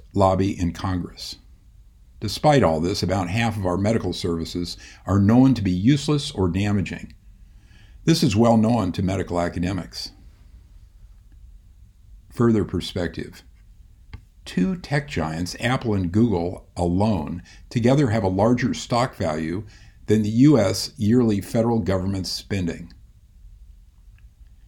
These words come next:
Fifty to seventy percent of U S citizens have been convinced to take prescription drugs,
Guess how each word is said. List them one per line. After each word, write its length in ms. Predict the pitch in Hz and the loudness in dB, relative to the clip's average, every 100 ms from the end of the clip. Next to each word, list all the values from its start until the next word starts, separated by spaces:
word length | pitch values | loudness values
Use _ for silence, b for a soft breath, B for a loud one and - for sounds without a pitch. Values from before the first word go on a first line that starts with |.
| - | -20
Fifty 340 | - 117 - 98 | 0 0 2 0
to 100 | 90 | -2
seventy 380 | - 120 117 101 | 0 2 2 2
percent 400 | 104 - 139 131 | -2 0 4 6
of 100 | 110 | 6
U 160 | 127 | 6
S 140 | 120 - | 4 2
citizens 520 | 147 131 - 120 - | 2 2 0 -4 -4
have 120 | 113 | -2
been 160 | 110 107 | -2 0
convinced 580 | 113 98 147 131 - - | -2 0 0 0 -2 -8
to 60 | |
take 300 | 101 113 110 | -2 -2 -2
prescription 600 | - 92 - 123 127 98 | -6 -6 -2 -2 -2 -4
drugs, 560 | 85 107 85 71 - - | 0 2 0 -2 -12 -18